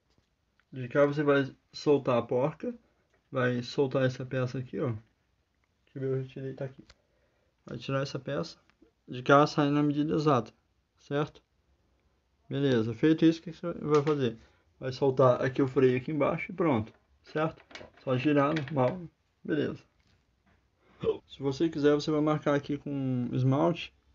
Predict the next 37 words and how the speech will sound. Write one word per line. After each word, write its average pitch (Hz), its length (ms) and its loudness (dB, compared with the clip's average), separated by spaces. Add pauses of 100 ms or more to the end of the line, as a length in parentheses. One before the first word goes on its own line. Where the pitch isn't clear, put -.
(140)
qual 147 180 2
é - 20 4
o 147 100 4
lado 143 440 2
de 135 120 -8
cá 147 240 0
e 180 60 -2
qual 151 180 0
é - 40 2
o 147 40 2
lado 151 220 0
pra 165 180 -6
lá. 113 300 -2 (2000)
Aí 147 120 -8
eu 131 120 -4
marquei 135 380 -4
aqui 131 220 -8
com 139 160 -12
esmalte. 151 580 -6 (1300)
Ó, 147 160 -8
aqui, 170 420 -8 (340)
você - 120 -20
sempre 175 260 -2
apoia 160 360 -2
a 151 40 0
roda 147 300 -2
da 143 100 -4
moto 143 340 -6
embaixo. 143 440 -6 (640)
Agora 147 300 -4
é - 20 -2
só 170 140 -2
você 165 380 -4
puxar 165 600 -2 (440)
a 165 60 -12
roda 151 340 -8
assim, 220 220 -4